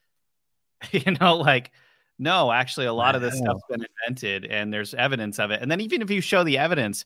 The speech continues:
Speaker 1: or the video evidence of these certain things being, like, working, you just get attacked, and they're like, "You, you don't understand science. This doesn't work.
Speaker 2: <laughs>
Speaker 1: This is fake."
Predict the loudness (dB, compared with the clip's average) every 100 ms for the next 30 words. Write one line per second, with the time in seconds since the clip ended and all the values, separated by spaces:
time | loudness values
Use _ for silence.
0 | _ -20 -4 0 2 2 2 2 2 0
1 | -2 -2 -6 -4 -6 -4 -4 -4 -2 -4
2 | -4 -4 -4 -4 -8 _ _ _ _ -2
3 | -2 0 0 0 0 -4 -4 -6 _ _
4 | _ _ -20 -20 -20 -20 -12 -2 0 0
5 | -2 2 2 4 4 4 -2 -16 -8 -4
6 | 0 2 2 2 0 -2 -2 -2 0 2
7 | 0 -2 -2 -2 0 -2 -2 -6 -10 -16
8 | -10 -8 -2 0 0 0 0 -2 -6 -20
9 | _ _ _ _ _ -20 -20 -20 _ _
10 | -20 _ -20 _ _ -20 _ _ -2 -2
11 | -2 -4 2 2 2 -8